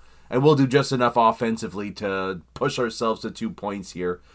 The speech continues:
So I like that, that it was, you know, and I, I kinda s-, mentioned this too, Tice, how after the loss to the Flyers, a lot of people saying, "Is this like last year? Is this team collapsing again?"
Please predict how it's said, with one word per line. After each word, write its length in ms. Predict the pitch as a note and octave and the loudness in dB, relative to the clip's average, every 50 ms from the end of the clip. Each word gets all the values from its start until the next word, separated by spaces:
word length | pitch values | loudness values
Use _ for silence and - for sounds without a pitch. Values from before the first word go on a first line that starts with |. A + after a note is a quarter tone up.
| - - - | -20 -20 -2
So 120 | - - F3 | 6 8 10
I 80 | G3+ | 10
like 180 | A3+ B3+ A#3+ G3+ | 10 10 10 10
that, 220 | A3+ F#3 D3+ C#3+ | 10 10 10 8
that 120 | D3+ D3 D3+ | 8 8 10
it 40 | |
was, 260 | D3+ D3 C#3+ B2+ - D3+ | 10 8 6 2 2 2
you 80 | D3 | 2
know, 120 | C3+ C3+ D3 | 4 6 6
and 100 | E3+ G#3+ | 8 8
I, 200 | A#3 A#3+ G#3+ A3+ | 8 8 8 8
I 60 | A#3 | 6
kinda 240 | - - D#4+ D#4+ D#4 | 6 6 6 6 4
s-, 240 | - - - - | 0 -2 -4 -8
mentioned 400 | - D3+ E3 F#3+ F#3 - F#3 D#3+ | -2 0 0 0 0 0 -2 -2
this 140 | C#3+ B2+ - | -2 -2 -4
too, 200 | - - D3+ D#3 | -4 -6 -6 -6
Tice, 420 | C3+ - A2 G2+ A2 A2+ - - _ _ _ _ _ - | -4 -4 -4 -2 -4 -4 -6 -10 _ _ _ _ _ 0
how 540 | - B2+ C3+ C#3 C3+ C3 C3 B2+ B2 A2+ - _ _ _ _ _ _ _ _ _ _ _ _ _ - - - | 4 6 6 8 8 8 6 4 2 0 -4 _ _ _ _ _ _ _ _ _ _ _ _ _ -16 0 6
after 300 | C3 C#3 D#3 D#3 - D#3 | 8 10 10 8 8 4
the 100 | C#3+ D3 | 6 8
loss 240 | C3+ C3+ C3 C3+ C3+ | 8 8 8 6 4
to 100 | - B2+ | 0 -4
the 80 | G#2+ A2 | -4 -4
Flyers, 680 | - A2+ A2 A2 A2 A2 A2 A2 A2 G#2+ G2+ - - _ _ _ _ _ _ _ _ _ _ _ - | 0 2 4 4 4 4 2 0 -2 -4 -6 -10 -14 _ _ _ _ _ _ _ _ _ _ _ -2
a 40 | - | 4
lot 140 | A#2 B2 B2+ | 6 6 6
of 80 | A#2+ | 6
people 220 | B2 B2 G#2+ A2 A2 | 2 -2 -2 -2 -2
saying, 280 | - A#2 G#2+ G#2 G#2+ | -2 -2 -2 -2 -4
"Is 180 | - A2+ A2 - | -6 -6 -6 -4
this 180 | A#2 A2 - | -4 -2 0
like 180 | A2 G#2+ G#2 - | 0 0 0 2
last 380 | G#2 A2 A2 G#2 G2+ - - A2 | 2 2 2 2 0 -4 -6 -4
year? 360 | G#2+ G#2 G2+ G2+ G2 F#2+ - _ _ _ _ | -2 -2 -2 -2 -4 -6 -8 _ _ _ _
Is 160 | - - A2+ | -12 -10 -6
this 160 | - A#2+ A2 - | -6 -6 -4 -4
team 180 | - A#2+ G#2+ | -2 -2 -2
collapsing 540 | - - G#2+ G#2 G#2 G#2+ G#2+ - - A2+ G2+ | -2 0 2 2 2 2 0 -2 -6 -6 -6
again?" 440 | G2+ F#2 G#2 G2+ G2 G2 G2+ F#2+ | -6 -6 -6 -6 -6 -8 -8 -10